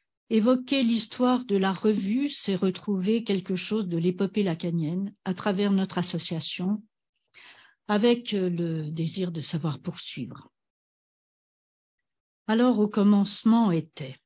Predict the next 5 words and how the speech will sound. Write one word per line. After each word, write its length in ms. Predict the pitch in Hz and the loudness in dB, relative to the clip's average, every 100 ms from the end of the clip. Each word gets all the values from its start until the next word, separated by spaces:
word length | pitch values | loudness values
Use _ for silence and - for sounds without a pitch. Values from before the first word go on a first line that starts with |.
| _ _ _ _ _ _ _ _ _ - | _ _ _ _ _ _ _ _ _ 4
une 240 | 220 208 | 6 6
date, 480 | 143 123 196 - - 233 240 - _ _ _ - | 4 -2 -4 -6 -6 -6 -6 -12 _ _ _ -14
je 160 | - - _ _ | -14 -14 _ _
prends 260 | - - 160 | -6 0 0
celle-ci, 640 | - 151 - - 151 | 0 -4 -4 -6 -2